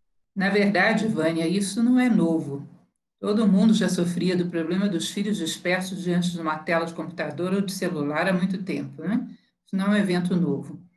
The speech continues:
Então, é natural que isso que é, nesse momento, a única alternativa possível,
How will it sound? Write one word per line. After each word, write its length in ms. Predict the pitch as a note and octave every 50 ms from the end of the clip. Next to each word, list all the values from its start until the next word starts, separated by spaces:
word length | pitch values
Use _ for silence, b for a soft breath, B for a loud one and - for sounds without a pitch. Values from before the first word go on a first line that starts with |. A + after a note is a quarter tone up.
| _ _ _ _ _ _ _ -
Então, 600 | E3+ E3 E3 F3 F3 F3 F3 E3+ F3 F3+ G3 A3
é 60 | A3+
natural 680 | A3+ A#3 B3 B3 - D4 C4+ A3+ F#3 F#3 G3 A#3 B3
que 320 | - - - F3 E3 F3 F3+
isso 260 | F#3+ - - E3 E3+
que 320 | E3+ - E3 D3+ D3 D3+
é, 240 | D3+ D3 C#3+ C#3 C#3
nesse 320 | C#3 D#3 F3 G3 - - G3
momento, 420 | F#3 F3+ F3 D#3+ D3 C#3+ C#3+ -
a 40 | F3
única 280 | F#3+ G3 F#3 F#3 F3
alternativa 600 | D#3+ E3 F3 F3+ F3 F3 E3 E3 - - E3+ E3+ E3+
possível, 680 | - C4 C4 B3+ - - - G#3 G#3+ G#3+ B3 C4 -